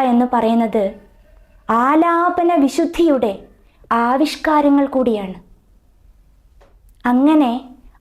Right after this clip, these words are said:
ആലപിച്ച് ഈണമിട്ട് കുട്ടികൾ ഒരുമിച്ച്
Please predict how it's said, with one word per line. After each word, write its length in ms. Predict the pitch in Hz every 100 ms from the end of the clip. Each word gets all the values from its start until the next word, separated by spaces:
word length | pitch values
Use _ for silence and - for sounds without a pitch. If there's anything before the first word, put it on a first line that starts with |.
| 240 262
ആലപിച്ച് 680 | 285 294 294 285 269 - 240 - - _ _ _ -
ഈണമിട്ട് 840 | 247 269 330 339 320 285 262 254 202 - - _ _ _ _ _ _ _ _ _ _ _ - _ _ _ _
കുട്ടികൾ 480 | 285 285 381 320 277 240 - - _ _ 269
ഒരുമിച്ച് 560 | 269 320 359 359 349